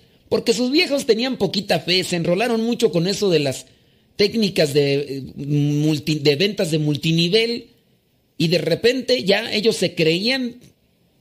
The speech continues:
la cuarta persona de la Santísima Trinidad y pensaban que no había necesidad de relacionarse con Dios y demás,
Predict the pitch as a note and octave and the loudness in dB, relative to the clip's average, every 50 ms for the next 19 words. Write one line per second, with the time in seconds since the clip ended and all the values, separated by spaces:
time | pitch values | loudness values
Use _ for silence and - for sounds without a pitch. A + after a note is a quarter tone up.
0 | _ _ - - D#3 D3+ D3 C#3+ - G3 G3+ G#3 - G3+ D#3+ F3 E3 E3 F#3 G3+ | _ _ -4 0 0 0 0 0 0 -2 -2 0 -2 -2 -2 0 -2 0 0 -2
1 | G#3+ G#3 G3 F3 D#3 - D3+ C#3+ C#3+ - F#3+ G3+ D#3+ G3 G3 F#3 D#3 - D#3 D3 | 0 0 0 0 0 0 -2 -4 -2 -2 -4 -2 -2 -2 0 0 0 0 0 0
2 | D3+ D#3 E3+ F#3 G#3+ A3+ A3+ F3+ D3+ E3+ D#3 - F#3 G3 G#3 F#3+ - E3 D3+ D#3+ | 2 0 0 -2 -2 -2 -4 0 0 0 0 0 -2 -2 -2 -2 0 0 0 0
3 | F3+ F#3 F#3 F#3+ F#3+ F#3+ F3+ - - C3+ D3 D#3+ F3 F3 F3 D#3+ D3 C3 - C3 | 0 0 0 0 2 0 -2 -2 -2 -2 0 0 0 2 0 0 -2 -2 -2 -2
4 | D3 E3 E3+ - D#3+ D#3 - B2+ B2 C3 D3 F#3+ G#3 G3 D#3 D#3 D3 D3 D#3+ G#3 | -2 -2 -2 -2 -4 -2 -2 -2 -2 0 0 0 0 0 0 0 0 0 0 0
5 | B3 C#4+ C4 - - | 0 0 -2 -4 -10